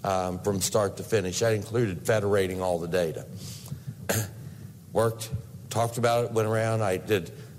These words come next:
lots of conference demos on it, or conference presentations on it, showed it to people at different schools. We showed it internally at that institution.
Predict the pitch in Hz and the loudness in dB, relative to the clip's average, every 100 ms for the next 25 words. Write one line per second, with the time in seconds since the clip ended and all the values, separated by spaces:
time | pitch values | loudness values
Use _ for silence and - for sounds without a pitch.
0 | - 101 - 113 110 127 123 131 117 120 | -2 0 -2 -4 -2 0 0 -2 2 2
1 | 113 113 110 98 107 113 101 95 - 110 | 4 4 4 2 2 2 0 0 -2 -2
2 | 110 113 - 113 98 95 98 95 92 98 | -2 -4 0 2 2 0 0 0 0 0
3 | 98 98 98 - - - - - 120 113 | 4 4 2 -6 -14 -16 -4 4 4 4
4 | 117 113 104 104 107 101 98 - 113 113 | 0 0 2 2 2 0 -4 -2 2 2
5 | 110 - - - - 107 - 120 110 110 | 0 -4 -14 -12 -4 0 4 4 6 2
6 | 113 113 139 135 110 104 107 107 107 101 | 0 2 2 4 4 2 4 2 2 0
7 | - - 127 135 - 78 | -2 -4 -2 0 -2 -6